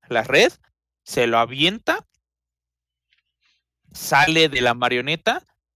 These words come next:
y lo termina enviando, ¿no? También. O lo revienta, no me acuerdo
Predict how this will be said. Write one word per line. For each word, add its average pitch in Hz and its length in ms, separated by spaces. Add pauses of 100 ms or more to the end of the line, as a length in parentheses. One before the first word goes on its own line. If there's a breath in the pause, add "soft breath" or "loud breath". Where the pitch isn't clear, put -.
(360)
y 135 160
lo 120 160
termina 131 400
enviando, 139 440
¿no? 131 180
También. 131 380 (420)
O 110 120
lo 107 140
revienta, 110 580
no 107 100
me 107 80
acuerdo 107 340